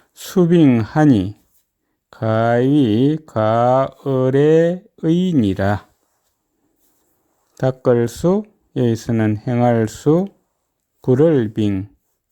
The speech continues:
여기서는 찾아갈 빙, 방문하게 하였으니, 가, 오를 가, 이를 위, 진할과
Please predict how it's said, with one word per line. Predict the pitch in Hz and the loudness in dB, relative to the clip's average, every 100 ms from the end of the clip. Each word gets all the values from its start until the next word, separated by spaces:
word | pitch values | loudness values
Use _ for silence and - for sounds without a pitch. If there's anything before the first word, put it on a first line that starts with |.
| _ _ _ _ _ _ _ _ _ _ _ _ _ _ _ _ - | _ _ _ _ _ _ _ _ _ _ _ _ _ _ _ _ -2
여기서는 | 127 113 123 120 147 170 | 0 0 0 0 0 -2
찾아갈 | - - 143 147 143 113 101 95 | -8 -4 0 2 2 0 0 -4
빙, | - 104 101 107 - _ _ _ _ | -4 -4 -4 -6 -14 _ _ _ _
방문하게 | 110 110 113 117 139 147 160 160 151 160 165 | -4 -2 0 2 2 2 0 0 2 0 0
하였으니, | - 170 156 101 - - 101 104 110 110 98 101 - _ _ _ _ _ _ _ _ _ _ _ _ _ _ _ _ _ _ _ _ | -4 0 0 0 -6 -6 -4 -2 0 0 -2 -4 -12 _ _ _ _ _ _ _ _ _ _ _ _ _ _ _ _ _ _ _ _
가, | - 117 117 120 127 131 131 131 127 - - | -8 -2 0 2 2 2 0 0 -2 -4 -6
오를 | 147 156 123 107 | -2 0 0 -2
가, | 113 110 104 - _ | -2 -2 -4 -10 _
이를 | 127 135 139 113 107 | -4 0 0 -2 -2
위, | 110 107 - | -4 -6 -10
진할과 | - 117 113 120 117 117 135 165 190 | -10 -4 -2 0 0 0 -2 -2 -6